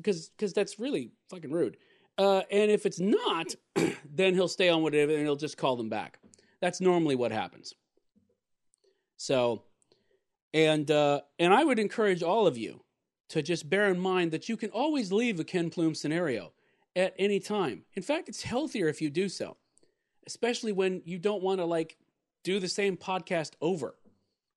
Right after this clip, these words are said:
except with zombies instead of bears. So, uh, let's see. What else can we talk about? It's been a while since I've done anything solo podcasting.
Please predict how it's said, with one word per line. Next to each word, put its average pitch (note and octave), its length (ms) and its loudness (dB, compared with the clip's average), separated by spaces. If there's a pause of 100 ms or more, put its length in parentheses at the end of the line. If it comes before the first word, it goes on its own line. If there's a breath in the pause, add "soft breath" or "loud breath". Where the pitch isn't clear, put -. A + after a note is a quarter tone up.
except D3 460 -6
with B2 320 -6 (180)
zombies A2 520 -4
instead F#2+ 300 -12
of F#2+ 100 -16
bears. F2 340 -12 (2000)
So, A2 380 -2 (1400 soft breath)
uh, B3 540 6 (1500 loud breath)
let's A3+ 260 -4
see. G#3 420 2 (680)
What F#3+ 140 -2
else G3+ 200 0
can G3+ 120 -2
we F3 80 0
talk F3+ 260 -2
about? A2 280 -4 (840)
It's - 100 -16
been G3+ 80 -4
a G#3+ 40 -4
while C#4 200 -2
since C3+ 180 -8
I've G#2+ 120 -6
done A#2 160 -4
anything G#2+ 320 -8
solo B2 460 -4
podcasting. G2 760 -8